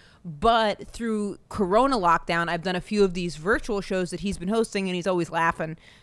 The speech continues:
So who, who knows? And her, him and I have actually a very good chemistry. It's very interesting. Um, I li-, he, he's very calm and inquisitive.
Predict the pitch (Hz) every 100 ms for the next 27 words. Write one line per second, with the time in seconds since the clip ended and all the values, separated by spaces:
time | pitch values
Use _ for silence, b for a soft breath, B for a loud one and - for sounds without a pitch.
0 | - - 220 190 185 180 190 - 262 262
1 | 247 285 247 180 165 220 269 359 392 571
2 | 440 311 320 269 175 185 262 214 196 -
3 | 220 240 - 160 151 - 190 311 294 208
4 | - 214 - 156 156 B B B - -
5 | 208 196 175 165 202 226 262 262 247 240
6 | 196 262 277 - - 196 202 233 277 202
7 | 185 175 175 214 180 - - -